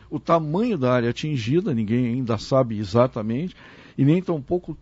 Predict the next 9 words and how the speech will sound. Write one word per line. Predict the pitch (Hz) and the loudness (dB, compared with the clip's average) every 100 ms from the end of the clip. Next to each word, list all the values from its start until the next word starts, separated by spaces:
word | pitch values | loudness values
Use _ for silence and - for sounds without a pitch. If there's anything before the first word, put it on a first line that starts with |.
| - | -2
tempo | 208 247 226 - | 0 0 -2 -6
que | 165 | -4
nós | 143 | -6
vamos | 135 147 127 | -4 -4 -4
demorar | 135 117 107 120 135 - - - - - | -4 0 2 2 0 -6 -20 -20 -20 -2
pra, | 135 131 131 127 123 104 117 | 2 4 6 4 2 -2 0
pra | 143 | 2
uma | 139 147 | 4 2
solução, | 131 156 127 - 156 160 | -2 -6 -6 -6 -4 -4